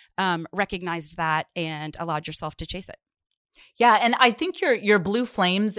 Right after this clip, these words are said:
Speaker 2: can change over the
Speaker 1: Mm-hmm.
Speaker 2: years. In, in the book I
Speaker 1: Yeah.
Speaker 2: wrote about it, I was talking about how my grandfather was an engineer, and that really was his blue flame, not just the, he built refineries, but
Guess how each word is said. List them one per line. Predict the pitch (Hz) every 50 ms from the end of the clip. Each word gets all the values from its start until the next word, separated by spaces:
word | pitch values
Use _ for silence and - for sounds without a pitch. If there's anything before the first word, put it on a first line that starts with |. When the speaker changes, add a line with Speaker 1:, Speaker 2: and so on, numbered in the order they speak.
| - -
Speaker 2:
can | - 185 185 175 160
change | - - - 165 156 156 156 165 180 185 180 175 - _ - - - 202 208 214
over | 180 180 175 185
the | 175 170
Speaker 1:
Mm-hmm. | 170 165
Speaker 2:
years. | 175 180 180 170 160
In, | 185 - 185 185 -
in | - 185
the | 185 175
book | 151 170 175 -
I | 170 156
Speaker 1:
Yeah. | 151 151
Speaker 2:
wrote | 151 151 156
about | 135 151 147 143
it, | 147 143
I | 147 143
was | 135 139 -
talking | - 180 208 190 - 185
about | 160 143 147 - 151
how | 151 151 147
my | 147 147 143
grandfather | 139 160 156 156 160 160 - 160 156 151 156 147
was | 139 147 143 143 143 135 127 - - _ _ _ _ _ -
an | 151 151
engineer, | - - 160 156 - 156 160 165 170 175 170 170
and | - - 160 160
that | 160 165 - -
really | 160 160 180 190 190 190 180 175 170 156
was | 143 139 165 160 156 151 135
his | 143 156 147 123
blue | - - 143 147 139
flame, | 131 - - 151 135 127 127 135
not | 151 165 175 180 - 156
just | - 170 160 156 - - -
the, | 160 156 147 143 139 - _ _
he | - 185 160
built | 156 170 165
refineries, | - 143 - - 160 151 147 143 135 131 127 127 117 -
but | - 151 139 139 139